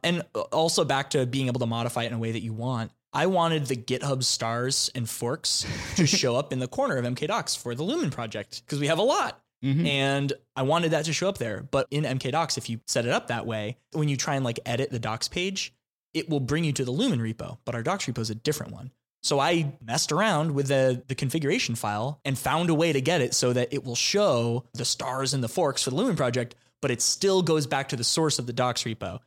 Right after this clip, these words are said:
Speaker 1: And that was really nice. Suzuki may not have that tool. It may not let me hack it in, you know, like I did with M K Docs. I even have, I have a little script that runs for our docs that when we push it up to the C I, it automatically downsizes and rescales all of our images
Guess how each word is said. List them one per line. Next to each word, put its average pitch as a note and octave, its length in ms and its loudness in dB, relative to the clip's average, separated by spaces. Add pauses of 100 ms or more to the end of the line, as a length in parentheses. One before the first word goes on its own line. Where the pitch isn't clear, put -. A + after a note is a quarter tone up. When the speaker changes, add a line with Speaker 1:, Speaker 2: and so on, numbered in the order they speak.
Speaker 1:
And B2 260 -2 (500)
that A2 100 -4
was B2+ 140 0
really F3+ 160 0
nice. C4 320 0 (200)
Suzuki A#2 380 -4
may C#3+ 120 0
not G#3 180 0
have G#3 240 -2
that A3+ 220 -2
tool. A3 400 -4
It C#3 120 -2
may C#3+ 120 0
not F3+ 200 0
let D#3+ 200 0
me E3+ 320 -2
hack - 240 -6
it G#2+ 100 -4
in, - 120 -10 (200)
you A#2+ 100 2
know, A2 160 -2
like A#2+ 160 -2
I A2+ 80 0
did A#2+ 100 0
with A2+ 100 -4
M A2 100 -2
K - 140 -12
Docs. - 360 -6 (160)
I D#3+ 80 2
even F#3 280 2
have, D#3+ 260 0
I C#3+ 80 0
have D#3+ 100 2
a D3+ 40 0
little D3 160 2
script - 220 -2
that C#3+ 80 -2
runs B2+ 200 0
for C3+ 120 -4
our A#2+ 100 0
docs A#2+ 280 -2
that A#2+ 200 -4
when B2 120 -2
we A2+ 80 -2
push - 260 -4
it B2+ 60 -6
up A#2 100 -8
to B2 100 -6
the A#2 120 -4
C A2+ 220 -2
I, G#2+ 300 -4 (240)
it C3 180 -6
automatically C#3+ 580 0
downsizes B2+ 1000 -2 (240)
and A2+ 120 -6
rescales A#2+ 520 0
all A#2 200 -2
of A#2 80 -2
our A2 160 -6
images C#3+ 540 -2